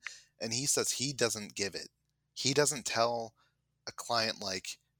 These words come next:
"Okay, we'll start seeing results here," but if you have to, I think he said it's, like, "You'll see results in twelve to sixteen months," and that's, like, so much less enticing than, like, "Yeah, we'll,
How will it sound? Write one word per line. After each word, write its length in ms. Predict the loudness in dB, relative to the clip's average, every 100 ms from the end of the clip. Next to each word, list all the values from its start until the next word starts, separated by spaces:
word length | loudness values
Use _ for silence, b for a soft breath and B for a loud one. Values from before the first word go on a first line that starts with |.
| _
"Okay, 200 | 0 2
we'll 140 | 4 2
start 340 | 2 2 2
seeing 240 | 0 0
results 460 | -4 -2 -2 0 -2
here," 300 | 0 -2 -2
but 120 | -4 -6
if 160 | -6
you 100 | -10 6
have 380 | 10 10 8 -4
to, 320 | -10 -10 -14 B B B
I 80 | -2
think 200 | 0 -4
he 120 | -4
said 280 | 0 2 2
it's, 280 | 2 2 2
like, 320 | 2 0 -8 b b b b
"You'll 140 | -4 4
see 260 | 4 4
results 520 | 0 -2 0 0 -2 -4
in 80 | -8
twelve 340 | -4 -4 -2
to 80 | 2
sixteen 500 | 2 2 -4 -6 -8
months," 480 | -10 -4 0 2 0 b b
and 160 | -4 4
that's, 220 | 4 4
like, 180 | 0 0
so 720 | -2 2 4 4 4 0 -2 -4
much 340 | -2 0 2
less 280 | 2 2 0
enticing 720 | -2 -2 2 2 0 -6 -12 b b b 0
than, 240 | 0 2
like, 320 | 0 -2 -2 -2
"Yeah, 160 | -2 -2
we'll, 260 | -10 -12